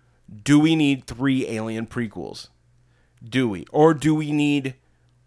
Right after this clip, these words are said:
one really solid story? I don't need to, you know, look, I don't need to know how the sausage m-, it gets made. Maybe it's a good mystery that there's a ship on L V whatever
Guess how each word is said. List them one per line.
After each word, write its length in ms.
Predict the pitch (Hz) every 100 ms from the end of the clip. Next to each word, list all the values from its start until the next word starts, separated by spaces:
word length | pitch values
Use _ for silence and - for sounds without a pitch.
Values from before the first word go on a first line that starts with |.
| _
one 600 | 127 135 147 151 147 143
really 300 | 135 139 139
solid 500 | - 151 135 131 117
story? 500 | - 123 98 71 55 _ _ _ _ -
I 120 | - 185
don't 160 | 233
need 160 | 208 180
to, 160 | 190 - -
you 80 | 208
know, 100 | 233
look, 280 | 226 160 - _ _ _
I 100 | 196
don't 100 | 240
need 140 | 240
to 80 | 233
know 100 | 202
how 100 | 190
the 100 | 170
sausage 480 | 143 151 - - 113
m-, 100 | 104 - -
it 160 | 127
gets 220 | 120 113
made. 320 | 113 107 139 - _ _ - - - - _ _ _ _ _ _ _ _
Maybe 300 | 196 220 240
it's 120 | 240 214
a 40 |
good 200 | 202 247
mystery 420 | 240 254 - 175
that 220 | 147 143 123
there's 240 | 147 131
a 60 | 135
ship 360 | - 147 127
on 380 | 131 127 123 123
L 240 | 127 131 123
V 200 | 120 120
whatever 600 | 117 117 113 107 98